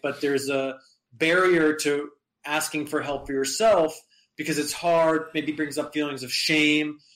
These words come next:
maybe brings up feelings of intense vulnerability, may have been let down in the past. So even that reluctance to ask for help from people who are volunteering it, it's not bad. It's just an indicator of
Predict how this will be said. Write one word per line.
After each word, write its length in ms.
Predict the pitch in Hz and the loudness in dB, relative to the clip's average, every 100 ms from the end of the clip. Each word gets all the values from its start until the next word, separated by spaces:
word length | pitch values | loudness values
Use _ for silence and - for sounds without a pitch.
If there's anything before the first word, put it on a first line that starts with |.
| _ | _
maybe 200 | 147 139 | -6 -4
brings 280 | 147 143 135 | -4 -4 -4
up 160 | 139 - | -6 -4
feelings 340 | 143 139 135 | -4 -2 -2
of 120 | 135 | -4
intense 420 | 135 131 143 139 - | -4 -4 -4 -6 -4
vulnerability, 840 | 135 131 123 156 165 156 160 151 | -4 -4 0 2 4 4 4 4
may 120 | 139 | 4
have 80 | 135 | 2
been 180 | 135 131 | 2 0
let 180 | 135 135 | 0 0
down 220 | 139 135 | -2 -2
in 60 | 131 | -6
the 80 | |
past. 460 | 127 151 156 156 - | -6 0 0 0 0
So 220 | 156 147 - _ _ - | 0 -2 -4 _ _ -4
even 360 | 226 240 220 | 0 2 2
that 220 | 214 202 | 4 4
reluctance 840 | 175 170 160 185 208 175 131 123 - - | 4 4 4 2 0 -4 -4 -4 -8 -4
to 300 | 147 143 139 _ _ _ - | -4 -6 -12 _ _ _ -4
ask 300 | 160 180 - | -2 -2 -4
for 140 | 160 | -4
help 340 | 160 160 156 _ _ - | -2 -2 -4 _ _ -8
from 160 | 156 | -8
people 260 | 143 160 160 | -2 0 0
who 100 | 147 | 2
are 120 | 143 | 2
volunteering 680 | 143 143 139 - 165 196 165 | 2 -2 -4 -4 -2 0 0
it, 200 | 143 - - - | -2 -6 -20 -10
it's 180 | 175 170 | -6 -4
not 300 | 208 240 - - _ | -2 -2 -4 -12 _
bad. 680 | - 160 214 208 127 156 - _ _ _ - | 0 2 4 2 0 -8 -10 _ _ _ -6
It's 120 | 170 | 0
just 200 | 240 - | 2 2
an 180 | 175 170 | -2 -2
indicator 800 | 202 240 240 - 165 165 160 165 | 0 4 4 2 2 4 4 4
of 200 | 160 156 | 0 -4